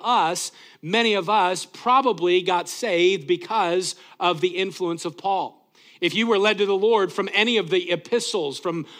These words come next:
Romans or First Corinthians, or if you were shown a principle out of the book of Ephesians, that's from the influence of Paul. So even still to this day, his influence trickles down into,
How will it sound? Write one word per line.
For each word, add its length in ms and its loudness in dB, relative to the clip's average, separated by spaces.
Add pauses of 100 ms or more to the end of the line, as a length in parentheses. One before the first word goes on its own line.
(120)
Romans 640 0
or 100 2
First 320 -2
Corinthians, 600 -2
or 80 0
if 100 -8
you 100 -4
were 100 2
shown 360 0
a 40 -2
principle 600 -4 (220)
out 160 4
of 100 -4
the 60 -2
book 220 -2
of 120 0
Ephesians, 720 -4
that's 240 -4
from 140 -4
the 100 -2
influence 800 -4 (260)
of 240 -2
Paul. 300 -2
So 200 -2
even 300 2
still 260 -2
to 100 -6
this 200 -4
day, 340 -2 (220)
his 240 2
influence 500 0
trickles 420 -4
down 360 0
into, 500 -2